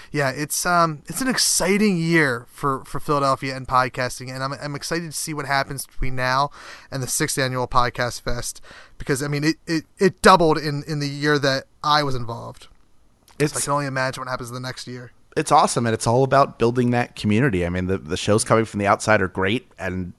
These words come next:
Speaker 2: uh, you know, I, I'm glad that, that Justin and Sydney are gonna be there, uh, and the Flop Hou-, the Flophouse Boys, and was it Harry Potter, the Sacred Text? Is that
Speaker 1: Yeah,
Speaker 2: the,
Speaker 1: yeah.
Speaker 2: the other? And then we're coming in. Like, that's awesome. We love being a,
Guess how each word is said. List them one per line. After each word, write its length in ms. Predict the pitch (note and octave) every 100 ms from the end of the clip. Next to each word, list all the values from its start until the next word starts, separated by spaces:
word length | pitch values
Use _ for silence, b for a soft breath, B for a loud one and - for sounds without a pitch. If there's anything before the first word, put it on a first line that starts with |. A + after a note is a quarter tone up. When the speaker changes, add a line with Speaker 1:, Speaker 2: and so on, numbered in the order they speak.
| F2
Speaker 2:
uh, 80 | F2+ -
you 140 | G2+
know, 240 | F#2 F#2 -
I, 160 | F2 - F#2+
I'm 180 | F#2+
glad 320 | F#2+ G2+ G2+ F#2
that, 260 | G2 D2
that 140 | G#2 G2+
Justin 320 | G#2+ G#2 G#2
and 80 | F#2+
Sydney 300 | G#3+ F3+ E3+
are 60 |
gonna 160 | D#3 D3+
be 140 | C3+
there, 420 | B2+ B2 A#2+ A#2 - b b b
uh, 160 | G2+
and 100 | F#2+
the 60 | F#2+
Flop 280 | B2 A#2 -
Hou-, 200 | B2 A2 A2
the 80 | G#2+
Flophouse 480 | A2 G2+ A#2 G2 -
Boys, 560 | G2+ F#2+ F#2 F2 - _ b b b
and 100 | F#2+
was 100 | F#2
it 140 | F#2
Harry 260 | - A2 A2
Potter, 300 | A#2+ A#2 A#2
the 80 | G#2
Sacred 340 | A#2 - A2+
Text? 480 | C3 D#3 - - -
Is 100 | A2+
that 260 | A2 B2
Speaker 1:
Yeah, 140 | A2+ A#2+
Speaker 2:
the, 40 |
Speaker 1:
yeah. 80 | B2
Speaker 2:
the 60 | A#2+
other? 280 | C3 C#3 - B B
And 120 | G#2+
then 120 | G#2 G2
we're 140 | B2+
coming 360 | - D3 C#3 C3
in. 240 | B2+ A#2+
Like, 220 | G#2+ G#2
that's 320 | A#2+ C3 - -
awesome. 360 | A2 A#2+ - G2+
We 80 | G#2+
love 180 | A2 G#2+
being 240 | G#2 G2
a, 40 | _